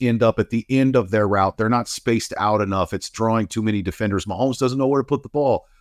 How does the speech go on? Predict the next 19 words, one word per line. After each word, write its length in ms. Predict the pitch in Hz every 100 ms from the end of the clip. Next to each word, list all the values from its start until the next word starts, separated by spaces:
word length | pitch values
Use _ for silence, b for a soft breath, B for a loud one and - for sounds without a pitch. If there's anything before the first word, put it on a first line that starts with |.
| _
There's 160 | 190 185
a 80 | 147
lot 420 | 127 139 143 135
of 100 | 104
different 280 | 117 - 87
mistakes 420 | - 98 98 -
that 120 | 101
are 60 | 90
going 260 | 92 85
on 200 | 82 90
there. 340 | 95 101 110 - _ _ _ _ -
Um, 520 | 98 95 95 87 - _ 143
and 160 | 160
that's, 360 | 196 208 - -
I 120 | 185
think, 200 | - 165
the 80 | 135
strangest 540 | - 135 120 104 -
part. 320 | - 85 71